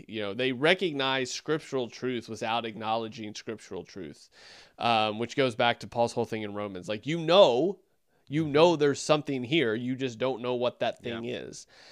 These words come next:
Speaker 1: Um, that there are certain basic truths of the universe that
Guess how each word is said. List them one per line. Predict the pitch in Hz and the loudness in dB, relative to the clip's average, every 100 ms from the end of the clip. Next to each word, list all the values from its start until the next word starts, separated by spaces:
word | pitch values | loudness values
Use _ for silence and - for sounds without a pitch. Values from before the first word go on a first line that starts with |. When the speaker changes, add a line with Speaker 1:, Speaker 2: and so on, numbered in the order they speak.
| - _ | -20 _
Speaker 1:
Um, | - 123 117 113 110 101 95 135 - | 2 4 6 4 2 -2 -8 -16 -18
that | 113 120 | -8 -6
there | 123 120 | -4 -6
are | |
certain | - 156 143 139 120 110 113 | -2 -2 -2 -6 -8 -10 0
basic | 135 135 - 120 | 2 2 -2 -10
truths | - 120 110 | -8 -6 -6
of | 104 104 - | -10 -14 -10
the | 113 | -8
universe | 110 104 87 87 - 95 | -6 -8 -8 -10 -10 -6
that | 98 | -6